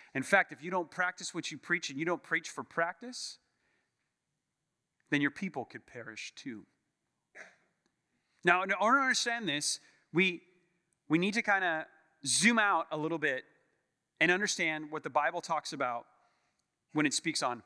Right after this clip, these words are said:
faith. Sometimes our view of faith is a little too, is a little too narrow. So the scriptures, when it's talking about faith,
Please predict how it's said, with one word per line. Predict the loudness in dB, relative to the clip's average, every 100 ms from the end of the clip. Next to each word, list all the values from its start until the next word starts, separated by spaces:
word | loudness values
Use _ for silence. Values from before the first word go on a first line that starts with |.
| _
faith. | -2 -2 -4 -20 _ _ _ _ _ _ _ _ -4
Sometimes | 4 4 6 2
our | 0 0 -2
view | -2 0 0
of | 0
faith | 2 2 0
is |
a | -4
little | -4 -4
too, | -2 -2 -2 -6 -8 _ _ _ _ -6
is | 0
a | 2
little | 2
too | -2
narrow. | -2 0 0 -2 -8 _ _ _ _ _ _ _ _ 0
So | 2
the | 2
scriptures, | 2 0 0 -6
when | -4
it's | 0
talking | 0 0 -2
about | -2 -2
faith, | 0 0 0